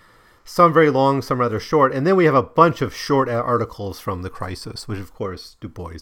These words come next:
edited for a long period of time, and he was a major contributor to that. So that's what we got. And obviously, what don't we have here? Well,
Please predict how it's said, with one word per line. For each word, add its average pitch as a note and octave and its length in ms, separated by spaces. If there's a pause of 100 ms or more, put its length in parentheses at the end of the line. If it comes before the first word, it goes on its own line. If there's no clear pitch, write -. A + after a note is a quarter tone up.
edited C3 480
for - 180
a G#2+ 40
long G#2+ 240
period G#2+ 240
of F#2 80
time, A2+ 400
and F2 100
he F#2 60
was D#2+ 140
a F2+ 40
major F#2+ 220
contributor F2+ 560
to - 180
that. D#2+ 220 (580)
So F#3 320
that's G3+ 260
what F#3 100
we D3+ 140
got. G2 340
And G#2+ 380 (220)
obviously, E3 320
what D#3 280
don't C#3 200
we G2+ 160
have F#2 220
here? G2 220
Well, G#2 260